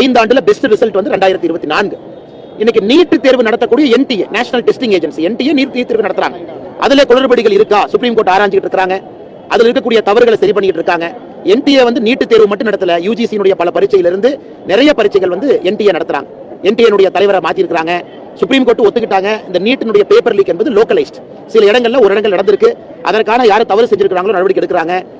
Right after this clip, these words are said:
பத்தாண்டு சிறை தண்டனை பார்த்திருக்கிறீங்க நம்முடைய புதிய சட்டம். இது ஒரு பக்கம். இன்னொரு பக்கம் இந்த நீட்டை வைத்து திமுக தொடர்ந்து அரசியல் பண்றாங்க. நாங்கள் கேட்பது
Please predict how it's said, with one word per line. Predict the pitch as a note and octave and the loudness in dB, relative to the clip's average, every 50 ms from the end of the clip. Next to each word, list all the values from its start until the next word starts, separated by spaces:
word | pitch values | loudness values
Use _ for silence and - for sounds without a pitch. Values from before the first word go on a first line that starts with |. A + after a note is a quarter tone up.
| - - - | -18 -6 -6
பத்தாண்டு | F3+ F3 - G#3+ A#3 A#3+ A3 - | -6 -2 0 0 0 0 0 2
சிறை | G3+ G#3+ G#3+ G3 E3+ F3 | 4 2 2 2 0 -2
தண்டனை | F3 F3+ F#3+ F3 - F3 | -2 -2 -2 -2 0 -2
பார்த்திருக்கிறீங்க | F#3+ F#3 G3 F#3 F3 E3+ F#3 G3 | 0 0 0 0 0 -2 -2 -2
நம்முடைய | F3+ - E3 D#3+ D#3+ | -2 -2 -2 -2 -2
புதிய | F3 G3 G3 - - | 0 -2 -2 -2 -2
சட்டம். | - - - - F#3+ | -6 -6 -6 -4 -4
இது | G#3 B3 F3+ | -2 0 0
ஒரு | E3 D#3+ D3+ | 0 -2 -4
பக்கம். | - - - - - - - - - - - - - - | -8 -8 -16 -16 -20 -20 -20 -20 -20 -20 -20 -12 -6 0
இன்னொரு | C4 D#4+ D4+ C#4+ - | 2 2 2 2 0
பக்கம் | A#3+ - B3+ C#4 C4 G#3+ | 0 -2 -2 -2 -2 -2
இந்த | G#3+ G#3 G3 | -2 0 0
நீட்டை | A3+ C4 - B3 A3 G#3+ | 0 0 0 2 2 2
வைத்து | G#3+ C4 B3+ - | 2 2 0 -4
திமுக | A3 A3 A3+ - A3 G#3 - F#3 | -2 0 0 0 0 0 0 0
தொடர்ந்து | A3+ B3+ A3+ F#3 | 0 2 0 0
அரசியல் | F3 - F3+ E3 - | 0 0 -2 -2 -2
பண்றாங்க. | C#3+ C#3+ C#3 C3 - - - - - - - - - - - - D#3+ | -6 -8 -8 -10 -10 -18 -20 -20 -20 -20 -20 -20 -20 -20 -16 -6 -2
நாங்கள் | F#3 B3 C#4 C4 C#4 B3 - A3+ | 0 0 2 2 2 0 2 0
கேட்பது | C4 - - C4 | 0 0 2 0